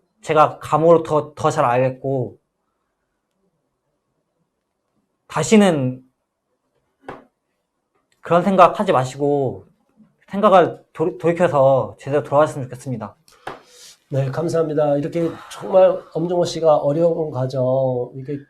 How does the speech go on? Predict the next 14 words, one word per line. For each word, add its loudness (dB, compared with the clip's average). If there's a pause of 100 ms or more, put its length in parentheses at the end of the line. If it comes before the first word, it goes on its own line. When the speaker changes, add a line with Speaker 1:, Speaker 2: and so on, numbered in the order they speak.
(160)
Speaker 2:
과거를 -2
기억하는 -4
것 -10
자체가 -4
힘들고 -6
고통스러움에도 -4
불구하고 -4 (560)
이렇게 -12
시청자분들을 -8
위해서, -12
또 -8
그 -6
세계 -6
속에서 -6